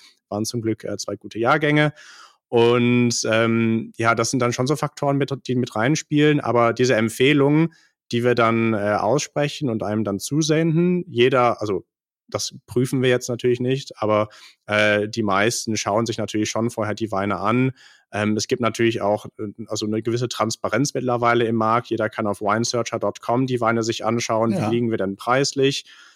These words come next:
Speaker 1: Ähm, jeder kann auch eine eigene Recherche dazu wieder machen. Und die Weingüter, die bei uns jetzt drin sind, das sind jetzt, äh, ja, schon mittlerweile schon eher die bekannten Namen. Und wenn man da eine kurze Eigenrecherche macht,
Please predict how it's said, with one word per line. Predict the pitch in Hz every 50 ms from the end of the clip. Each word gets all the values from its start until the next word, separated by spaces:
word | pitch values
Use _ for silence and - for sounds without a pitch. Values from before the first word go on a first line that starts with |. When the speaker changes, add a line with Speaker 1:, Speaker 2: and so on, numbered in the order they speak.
| _ _ _
Speaker 1:
Ähm, | - 104 110 107 107 110 107 107 107 107 107 - - - _ _ _
jeder | - 117 110 113 107
kann | - - 117 110 110 113
auch | 95 104 107 104 -
eine | 113 92
eigene | 92 98 113 117 117
Recherche | 113 - - 107 110 120 - 120
dazu | 107 101 - - 120 110 117
wieder | 113 107 101 98
machen. | 104 127 135 - - 151 151 151 - _ _ _ _ _
Und | - 107 110 113 113 107 - _ _ _ _ _ _
die | - 117 104
Weingüter, | 104 104 117 123 120 127 123 - 127 117
die | 110 110 110
bei | 113 - 104 104 107
uns | 113 120 120
jetzt | 120 107 - -
drin | 120 123
sind, | 120 120 110 104
das | 104 -
sind | - 117 117 -
jetzt, | 113 107 - - - _ _ _ _ _ _ _ _ _ _
äh, | - 107 107 104 104 107 - - - -
ja, | 92 90 98 104 107
schon | - - 110 113
mittlerweile | 123 123 123 110 104 101 101 104 110 110 107 110 110
schon | - 117 107 104
eher | 107 107
die | 113 110
bekannten | - 113 107 - 107 107 117 113 110 107
Namen. | 101 98 101 110 120 113
Und | 104 101 104
wenn | 107 104
man | 104 104 101
da | 101 98
eine | 104 107 104
kurze | - - 107 104 - - 98
Eigenrecherche | - 98 104 107 107 107 - - 107 101 107 - 107
macht, | 98 101 107 117 - - -